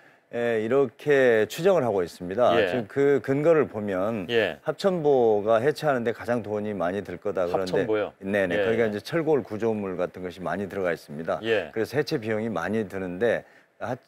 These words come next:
Speaker 1: 합천보를 해체하는데 약 백이십육억 정도가 소요될 걸로 대한하천학회에서 보고 있습니다.
Speaker 2: 예, 예.
Speaker 1: 그래서 열여섯 개니까 실제로 보만 했을 경우에는 약 이천억에서 사천억,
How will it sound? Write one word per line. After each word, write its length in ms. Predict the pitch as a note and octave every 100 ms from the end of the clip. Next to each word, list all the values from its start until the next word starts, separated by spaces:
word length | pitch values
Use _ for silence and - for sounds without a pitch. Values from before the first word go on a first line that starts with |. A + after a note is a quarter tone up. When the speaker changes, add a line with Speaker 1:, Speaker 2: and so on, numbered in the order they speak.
| -
Speaker 1:
합천보를 960 | D3+ - F3 F3 D#3 C3+ B2+ B2 C#3+
해체하는데 500 | D3+ D3 D#3 C3+ A2+
약 180 | G2+ G2+
백이십육억 720 | A2 A#2+ A2+ B2 G2 G#2+ C#3
정도가 580 | - A2+ G2 F2+ F#2+ G2+ - - -
소요될 400 | E3 D#3+ C#3 A2
걸로 440 | G#2 F#2 A2 A2+
대한하천학회에서 880 | G#2+ G#2+ A2 A#2 C#3 A#2 F#2+ F#2+ G2+
보고 260 | - G2+
있습니다. 440 | F#2+ - E2 D2 G#2
Speaker 2:
예, 320 | A#2 G#2 F2
예. 20 |
Speaker 1:
그래서 240 | E2 B2 C3
열여섯 500 | B2+ B2+ A2 C3 A#2+
개니까 600 | C3+ F#2+ E2+ A#2 G2+ E2 - -
실제로 380 | - C#3 D#3+ D3
보만 720 | A#2 G#3+ C#3 C3 F#2+ C3 E3+ E3+ A#2 G#2+
했을 300 | B2+ D3+ B2+
경우에는 560 | B2 A2 G2+ G#2+ A2
약 120 | G2+
이천억에서 960 | G2+ A#2 - C#3+ C3+ A#2+ G#2+ G2+ G2+ B2
사천억, 520 | A#2 C3+ - B2+ D#2